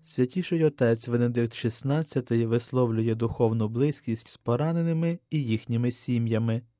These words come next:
Телеграму такого змісту патріархові Еммануїлові третьому Деллі, главі Халдейської церкви, від імені папи надіслав кардинал Тарчізіо Бертоне,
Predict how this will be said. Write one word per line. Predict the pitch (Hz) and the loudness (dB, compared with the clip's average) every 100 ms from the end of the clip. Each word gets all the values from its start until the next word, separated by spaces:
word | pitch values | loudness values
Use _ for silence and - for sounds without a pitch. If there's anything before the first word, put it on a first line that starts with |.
| _ | _
Телеграму | 127 120 123 117 120 117 113 | -2 0 0 0 0 0 0
такого | 117 117 107 113 | -2 0 0 0
змісту | 127 151 - 131 | 0 -2 -2 -4
патріархові | 123 113 123 117 117 113 120 113 | -2 -2 0 0 0 -2 -2 0
Еммануїлові | 120 120 123 120 127 117 110 113 117 - | 0 0 0 0 0 0 2 0 -2 -4
третьому | - 127 117 113 117 110 110 | -6 -2 -2 -2 -2 -2 -4
Деллі, | 127 127 147 131 117 113 - | -4 0 2 2 0 -2 -6
главі | 117 120 117 120 | -4 0 2 0
Халдейської | 110 113 113 117 113 - 120 | 0 -2 0 0 -2 -2 -2
церкви, | 117 - 110 117 - 110 110 _ _ | -2 -2 -2 -4 -4 -4 -4 _ _
від | 117 120 | -6 -4
імені | - 127 117 117 | -4 -2 0 -2
папи | 117 139 156 135 | -4 -4 -2 0
надіслав | 123 120 123 - 120 113 | 0 -2 -4 -2 -2 -2
кардинал | 117 113 117 123 143 156 | 0 0 0 0 0 0
Тарчізіо | 165 160 - 117 110 117 117 | -2 -2 -2 -2 0 0 0
Бертоне, | 127 123 123 117 110 107 | 0 0 2 2 2 -4